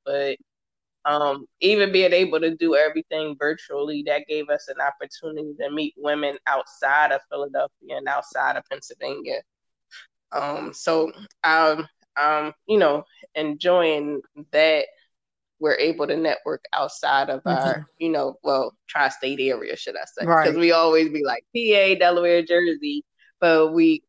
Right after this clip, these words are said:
Speaker 1: um, like, I'm interacting with people in Georgia and Florida. So thank you again for sharing. And everyone, um, to our listeners, again, you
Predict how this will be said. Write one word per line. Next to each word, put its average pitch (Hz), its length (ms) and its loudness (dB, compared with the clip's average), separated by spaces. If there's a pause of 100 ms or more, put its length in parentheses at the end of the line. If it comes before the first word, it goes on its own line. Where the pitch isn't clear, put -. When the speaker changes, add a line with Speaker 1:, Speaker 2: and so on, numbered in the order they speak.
(120)
Speaker 1:
um, 151 560 0 (400)
like, 147 280 -2
I'm 160 400 2 (140)
interacting 151 540 -2
with 147 200 -8
people 156 400 -8
in 139 200 -10
Georgia 165 720 -2
and 143 140 -12 (100)
Florida. 156 600 -2
So 143 520 -6 (440)
thank 156 260 -4
you 143 120 -6
again 147 420 -8
for 151 120 -10
sharing. 151 680 -8 (640)
And 147 560 -2 (400)
everyone, 175 760 2 (200)
um, 156 180 0 (100)
to 185 100 -2
our 151 160 2
listeners, 170 840 0 (100)
again, 165 440 -2
you 165 160 0